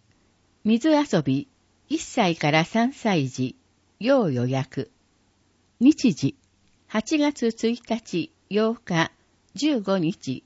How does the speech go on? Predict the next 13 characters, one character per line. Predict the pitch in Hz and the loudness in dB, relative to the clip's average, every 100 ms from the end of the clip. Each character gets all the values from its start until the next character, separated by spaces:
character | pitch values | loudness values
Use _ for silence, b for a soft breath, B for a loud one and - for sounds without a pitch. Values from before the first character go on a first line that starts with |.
| _ _ _ - | _ _ _ -2
二 | 277 | -2
十 | 330 277 180 160 | 0 0 2 2
二 | 165 | 2
日 | 175 - 160 | 2 -2 -4
の | 127 135 - _ _ 294 | -2 -4 -8 _ _ -6
各 | 302 - - | -6 -12 -4
火 | 175 | -2
曜 | 202 196 143 | 0 0 -2
日、 | 139 113 - _ _ _ _ _ _ | -4 -10 -12 _ _ _ _ _ _
十 | - 320 302 | -4 -2 -2
時 | 202 | -6
か | - 127 | -4 -2
ら | 135 - | -2 -2